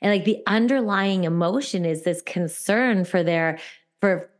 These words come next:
financial stability and the desire to motivate them to seek help. And then another one might be, like, either you go to rehab and start a recovery journey, or, "I'm moving out and I'm taking the kids with me."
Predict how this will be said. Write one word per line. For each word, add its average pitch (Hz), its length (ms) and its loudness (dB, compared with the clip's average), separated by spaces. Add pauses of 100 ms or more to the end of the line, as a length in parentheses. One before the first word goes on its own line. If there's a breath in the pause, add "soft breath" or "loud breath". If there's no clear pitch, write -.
(100)
financial 214 420 2
stability 220 800 0
and 180 280 -2
the 185 60 0
desire 190 640 -2
to 196 100 0
motivate 190 640 0
them 160 180 -4
to - 140 -10
seek - 420 -4
help. 147 480 -4 (640 loud breath)
And 220 140 4
then 226 180 2
another 208 420 2
one 196 200 0
might 175 220 0
be, 185 140 0
like, 165 380 0
either 202 280 2
you 190 360 0
go 185 280 0
to 254 100 0
rehab 208 680 0 (540 soft breath)
and 170 580 -4
start 202 500 0
a 233 40 2
recovery 220 500 2
journey, 170 640 0
or, 170 260 0
"I'm 180 220 2
moving 226 340 2
out 170 380 0
and 175 120 -2
I'm 165 120 -4
taking 190 380 -4
the 180 80 -2
kids 170 280 -2
with 160 220 -2
me." 135 260 -4